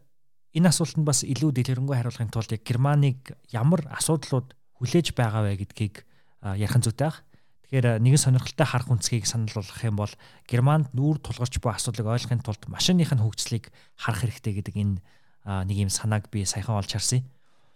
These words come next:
Тэгэхээр зэрэг, а, бид бүхний сайн мэдэх машины брэндүүд болох Mercedes-Benz, B M W, Audi зэрэг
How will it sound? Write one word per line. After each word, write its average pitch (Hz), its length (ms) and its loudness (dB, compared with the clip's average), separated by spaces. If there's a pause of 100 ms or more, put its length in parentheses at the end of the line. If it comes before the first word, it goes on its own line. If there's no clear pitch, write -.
(180)
Тэгэхээр 139 240 2
зэрэг, 139 320 2
а, 110 80 0
бид 160 160 0
бүхний - 240 0
сайн 156 320 4
мэдэх 139 240 0
машины 147 320 4
брэндүүд 123 320 2
болох - 240 -4
Mercedes-Benz, 113 1040 0
B 131 160 2
M 120 120 2
W, 110 400 -4
Audi 127 400 2
зэрэг 110 320 -4